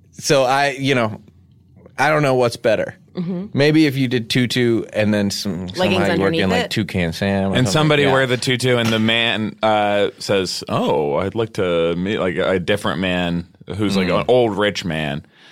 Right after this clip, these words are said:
Speaker 3: says, like, "Oh, I'd like to make some time with that sweetie over there, the tutu." And the guy is like, "Ah, go, go, go, go, go, go," but he has to keep it up.
Speaker 1: Yes.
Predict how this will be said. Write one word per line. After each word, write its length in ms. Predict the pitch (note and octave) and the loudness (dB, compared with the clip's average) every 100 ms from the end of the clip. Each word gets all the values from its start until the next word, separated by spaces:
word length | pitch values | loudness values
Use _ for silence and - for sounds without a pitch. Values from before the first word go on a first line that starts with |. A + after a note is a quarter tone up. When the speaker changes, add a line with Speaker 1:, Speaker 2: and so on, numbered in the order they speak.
| - _ _ | -20 _ _
Speaker 3:
says, 300 | - F2 D#2 | -4 -2 -2
like, 140 | E2 | -4
"Oh, 260 | A3+ D4+ G#2+ | 0 0 0
I'd 120 | F#2+ | 0
like 140 | A2+ | -4
to 80 | G#2+ | -4
make 220 | G2 A#2+ | -4 -4
some 160 | - F#2+ | -4 -8
time 340 | - C3+ A#2+ G2+ | -4 -4 -2 -2
with 300 | G2 - - | -4 -6 -4
that 240 | C3+ - | -4 -4
sweetie 340 | - A2 G2 | -6 -2 2
over 140 | F#2 F2+ | 2 2
there, 340 | B2 D#3+ A#2+ | 0 2 0
the 120 | G#2 | 0
tutu." 560 | G#2+ F#3 A#3 B2+ - B1 | -2 -2 -2 -2 -4 -2
And 140 | E2 F#2+ | 0 2
the 140 | G2+ | 0
guy 380 | F2+ A2 G#2 G#2 | 0 0 2 0
is 140 | F2+ G2 | 0 -2
like, 100 | B2+ | -2
"Ah, 80 | - | 0
go, 180 | G#3 | 0
go, 120 | G#3+ F#3 | 0 2
go, 160 | G3+ F#3 | 2 4
go, 120 | G3+ | 2
go, 140 | F3+ | 2
go," 140 | - F#3 | 0 0
but 140 | D3 D3 | 2 2
he 80 | |
has 340 | C#3+ C#3 C3+ C3 | 0 0 -2 -2
to 100 | C3+ | -4
keep 260 | G#2 B2 G#2 | -2 -2 0
it 160 | G#2+ | 2
up. 380 | G2 G2+ F2 - - | 2 2 0 -4 -4
Speaker 1:
Yes. 520 | A2+ F#2 - - | -2 0 -2 -8